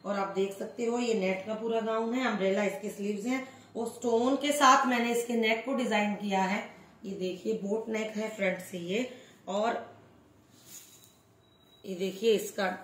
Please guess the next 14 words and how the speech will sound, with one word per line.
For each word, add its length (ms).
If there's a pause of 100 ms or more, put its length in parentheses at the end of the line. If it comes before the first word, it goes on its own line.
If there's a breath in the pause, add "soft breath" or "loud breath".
(280)
डिजाइन 440
पैटर्न 400
कुछ 300
इस 200
तरह 220
से 140
है। 120
मैं 120
आपको 240
खड़े 240
होके 260
दिखा 280
देती 320
हूँ, 160